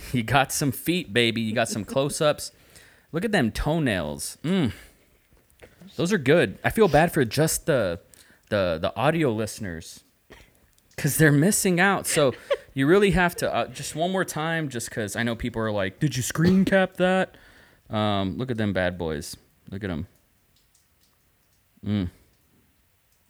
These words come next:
Speaker 1: Gotta get that in focus. There we go. I know.
Speaker 2: Okay, we're gonna lose people here.
Speaker 1: So I feel like there you have it.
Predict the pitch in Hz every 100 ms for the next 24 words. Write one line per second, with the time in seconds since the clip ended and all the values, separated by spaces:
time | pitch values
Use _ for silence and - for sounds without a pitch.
0 | - _ _ _ _ _ 82 87 85 -
1 | 90 82 - 90 87 - - - 98 87
2 | - 52 - _ _ _ _ _ _ _
3 | _ _ _ _ - 85 95 95 95 _
4 | _ _ _ _ _ _ _ _ _ _
5 | _ _ _ _ _ _ _ _ _ _
6 | _ _ _ _ _ _ _ - - _
7 | 190 190 185 202 196 196 202 220 190 180
8 | 185 180 170 165 123 120 117 151 143 127
9 | 117 104 - 120 131 131 110 127 160 170
10 | 185 -